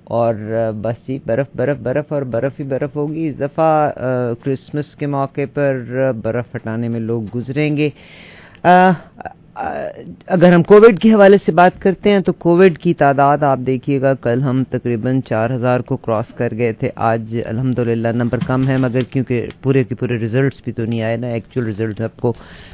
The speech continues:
कल मिलेंगे। जनाब माजिद जमाल साहब के पास इसके लिए मुत-, मुकम्मल डिटेल होगी, मगर उससे पहले मैं बताती चलूँ, आपसे रिक्वेस्ट है कि आप हमारी वेबसाइट पे ज़रूर तशरीफ़ लाएं, डब्ल्यू डब्ल्यू डब्ल्यू डॉट ई आवाज़ डॉट कॉम हमारी वेबसाइट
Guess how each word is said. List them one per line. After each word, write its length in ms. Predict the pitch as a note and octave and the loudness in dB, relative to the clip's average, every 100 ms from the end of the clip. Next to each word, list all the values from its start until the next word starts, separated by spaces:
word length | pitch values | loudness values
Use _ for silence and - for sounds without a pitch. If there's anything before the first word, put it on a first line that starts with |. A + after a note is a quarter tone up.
| - | 0
कल 180 | D3+ C3+ | 2 2
मिलेंगे। 400 | B2 A#2 A#2+ A2 | 2 0 -2 -4
जनाब 260 | A#2 A#2+ | -4 -2
माजिद 240 | B2 C#3 C3+ | 2 4 4
जमाल 260 | C3+ C3+ | 2 2
साहब 200 | B2+ B2+ | 2 -2
के 100 | A2+ | -2
पास 180 | A2+ A#2 | -2 -2
इसके 280 | G#2 - B2+ | -4 -8 -8
लिए 180 | A#2+ A#2+ | -6 -6
मुत-, 260 | A2+ - A#2+ | -8 -12 -12
मुकम्मल 360 | A#2+ B2+ A#2+ | -10 -8 -6
डिटेल 380 | A#2 B2 D#3 E3+ | -6 -4 -2 0
होगी, 180 | F#3 G3 | 0 -2
मगर 200 | E3+ D3+ | -2 -4
उससे 180 | C#3 C3+ | -6 -6
पहले 260 | B2+ B2 | -6 -6
मैं 140 | A#2+ A#2 | -6 -6
बताती 300 | A#2+ B2 C3+ | -6 -6 -6
चलूँ, 260 | D3 E3 - - - - - - - | -4 -4 -8 -16 -20 -20 -20 -20 -2
आपसे 220 | F3+ - | 0 4
रिक्वेस्ट 400 | A3+ A3+ B3 A3+ | 2 2 0 0
है 80 | C4+ | -2
कि 80 | A#3+ | 2
आप 100 | G#3 | 0
हमारी 300 | F3 E3+ E3+ | 0 -2 -2
वेबसाइट 500 | E3 A3 - C3 A#2 | -2 -4 -2 -2 -2
पे 120 | - | -6
ज़रूर 260 | A2+ A#2 A#2 | -8 -6 -8
तशरीफ़ 520 | C3 A#2 C3 B2 - | -8 -10 -10 -10 -8
लाएं, 280 | A#2+ C3 D#3+ | -6 -6 -4
डब्ल्यू 280 | D3+ A#2 B2+ | -6 -4 -6
डब्ल्यू 380 | B2+ A2+ A#2+ | -6 -6 -6
डब्ल्यू 160 | C3 C3+ | -4 -4
डॉट 220 | C3 B2+ B2 - | -2 -4 -6 -10
ई 260 | E3+ G3 F#3 - | -6 -4 -6 -4
आवाज़ 360 | B2+ C3 D3+ C#3 | -2 0 0 -4
डॉट 160 | A2 G#2+ - | -6 -8 -8
कॉम 160 | A2+ A2+ | -12 -10
हमारी 320 | A2+ A#2 A2+ | -10 -10 -8
वेबसाइट 560 | A2+ A2 - A2+ G#2+ | -10 -10 -10 -10 -10